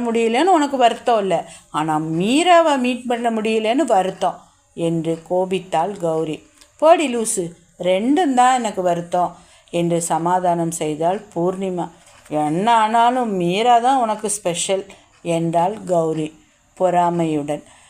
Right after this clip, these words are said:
"சரி, சரி, சண்டை போடாதீங்க" என்ற ஜானகி, "கௌரி, உன்னோட மாப்பிள்ளை போட்டோ இருந்தா காட்டேன்" என்று கேட்க,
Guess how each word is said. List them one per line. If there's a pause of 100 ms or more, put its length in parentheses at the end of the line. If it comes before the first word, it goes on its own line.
(420)
"சரி, (120)
சரி, (180)
சண்டை
போடாதீங்க" (320)
என்ற
ஜானகி, (500)
"கௌரி, (720)
உன்னோட
மாப்பிள்ளை
போட்டோ
இருந்தா
காட்டேன்" (240)
என்று
கேட்க,